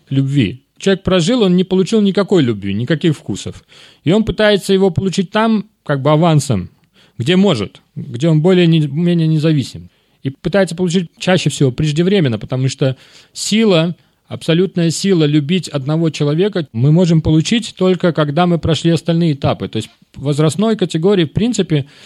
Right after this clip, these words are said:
это происходит только после двадцати восьми лет психологически. Полная сила любить человека, не будучи обусловленным его отношением к себе, человек может быть двадцать восемь лет или после двадцати восьми лет, когда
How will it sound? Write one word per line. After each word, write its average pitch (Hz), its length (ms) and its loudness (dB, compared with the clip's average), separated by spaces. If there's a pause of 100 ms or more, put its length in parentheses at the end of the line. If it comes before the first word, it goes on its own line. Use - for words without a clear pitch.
(160)
это 139 200 -4
происходит 160 560 0
только 185 320 0
после 170 300 -2
двадцати 160 340 -2
восьми 160 320 0
лет 127 260 -2 (140)
психологически. 135 800 -4 (120)
Полная 175 420 2
сила 175 300 2
любить 151 400 2
человека, 160 500 0
не 147 160 2
будучи 151 560 0
обусловленным 127 880 -4 (100)
его 131 360 -2
отношением 113 680 -4
к - 60 -20
себе, 180 400 -8 (360)
человек 151 180 -2
может 175 280 0
быть 139 240 -4
двадцать 143 300 -4
восемь 139 300 0
лет 214 320 0
или 123 100 -8
после 135 320 -4
двадцати 120 260 -6
восьми 123 260 -2
лет, 185 140 -2
когда 131 440 0